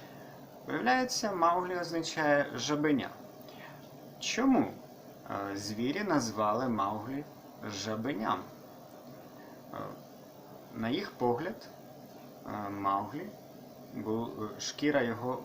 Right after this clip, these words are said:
була схожа на оголену шкіру жабеня, бо не була вкрита ніякою ні вовною, ніяким хутром. Е, Мауглі, дитинча,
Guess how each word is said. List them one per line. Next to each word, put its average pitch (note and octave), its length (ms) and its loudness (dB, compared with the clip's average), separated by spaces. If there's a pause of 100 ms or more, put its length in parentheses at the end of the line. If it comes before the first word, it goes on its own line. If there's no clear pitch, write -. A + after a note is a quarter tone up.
була A#2 220 4
схожа C3 600 0 (400)
на G#2+ 680 2 (280)
оголену A#2 580 4
шкіру A2 520 0 (280)
жабеня, A2 760 2 (300)
бо C3 520 4 (240)
не C3 140 2
була D3+ 260 8
вкрита E3+ 520 0
ніякою C3+ 720 6
ні A2+ 180 4
вовною, C3 640 4
ніяким G2+ 760 -2
хутром. D3 600 0 (960)
Е, - 40 -8 (600)
Мауглі, D#3+ 520 -2
дитинча, B2 600 0